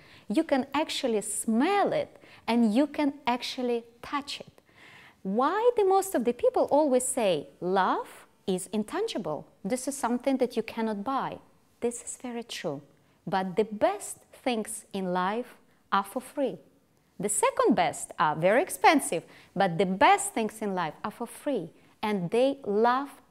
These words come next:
made visible. You can see it, and you can experience it. And make sure when you have people around you, your loved ones, make sure they see it, show it to them.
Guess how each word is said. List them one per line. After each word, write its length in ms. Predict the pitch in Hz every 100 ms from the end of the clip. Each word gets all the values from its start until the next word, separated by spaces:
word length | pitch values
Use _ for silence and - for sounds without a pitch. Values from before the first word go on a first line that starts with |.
| -
made 320 | 190 185 185 - _ _
visible. 520 | 165 180 190 180 156 156 _ _ _ -
You 140 | 170
can 220 | 170 170
see 460 | 160 - 285 294 302
it, 180 | 302 - _ _ _
and 240 | 196 190 165
you 200 | 185 220
can 260 | 208 185 - _
experience 680 | - - - 196 180 175 -
it. 120 | 151 160 _ - - - - - _
And 400 | 214 220 233 220 - -
make 320 | 226 269 453
sure 420 | - - 392 262 165
when 360 | 160 240 330
you 160 | 349 359
have 320 | - 294 294
people 260 | - 277 220
around 420 | 185 185 175 147
you, 280 | 156 143 - - _ _ -
your 160 | 226
loved 360 | 240 269 220 -
ones, 420 | 156 165 - - _ _ -
make 400 | 220 247 311 330
sure 540 | - - 277 262 247 - -
they 140 | 170
see 480 | 185 - - 180 160
it, 240 | 143 - - _ _ _
show 560 | - - - 285 262 165
it 260 | - - - -
to 100 | 180
them. 360 | 170 160 156